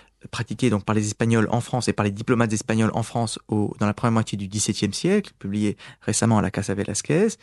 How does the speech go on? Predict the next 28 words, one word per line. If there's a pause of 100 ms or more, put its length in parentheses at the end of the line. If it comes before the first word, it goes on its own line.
(360)
Bon,
ben,
Alain
Hugon, (300)
euh,
a
démontré
par
le
menu, (400)
en
utilisant
les
archives
du,
du
Conseil
d'État (220)
espagnol,
que
ces, (360)
euh,
diplomates
espagnols
pratiquaient (640)
de
façon (540)
pas